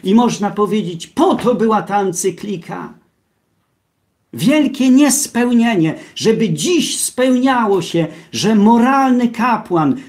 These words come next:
moralny katolik, jeśli nim jesteś, jako mężczyzna, jako kobieta,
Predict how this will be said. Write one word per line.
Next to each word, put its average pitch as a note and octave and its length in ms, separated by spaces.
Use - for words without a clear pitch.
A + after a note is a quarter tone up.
moralny A#3 720
katolik, A3+ 680
jeśli A#3 380
nim B3 220
jesteś, A3 560
jako G#3+ 280
mężczyzna, A3 720
jako G3+ 240
kobieta, G3+ 640